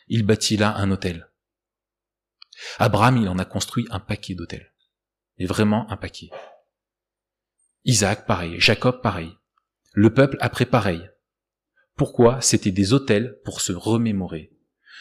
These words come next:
Parce que en repassant devant ces autels, ils se rappelaient que là, Dieu leur avait parlé. Qu'est-ce que Dieu nous a laissé à nous pour nous remémorer ses promesses ? La parole. C'est notre autel.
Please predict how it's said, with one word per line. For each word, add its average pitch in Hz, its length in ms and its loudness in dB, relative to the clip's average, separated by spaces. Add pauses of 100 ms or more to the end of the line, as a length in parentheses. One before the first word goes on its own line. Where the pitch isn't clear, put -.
(120)
Parce - 160 2
que - 160 -4
en 117 140 0
repassant 113 680 2
devant 131 380 2
ces 113 260 0
autels, 107 420 0 (280)
ils 107 100 0
se - 120 4
rappelaient 120 360 2
que 117 100 2
là, 127 280 6
Dieu 120 300 2
leur 110 200 2
avait 101 260 0
parlé. 90 440 -4 (2250)
Qu'est-ce 147 200 2
que 127 100 0
Dieu 113 180 2
nous 107 200 2
a 98 40 4
laissé 113 300 2
à 104 60 4
nous 110 180 2
pour 98 180 -4
nous 95 120 2
remémorer 110 560 4
ses - 140 -2
promesses ? - 640 -6 (1900)
La 95 100 -6
parole. 107 380 -2 (1500)
C'est - 200 0
notre 123 260 2
autel. 127 360 -4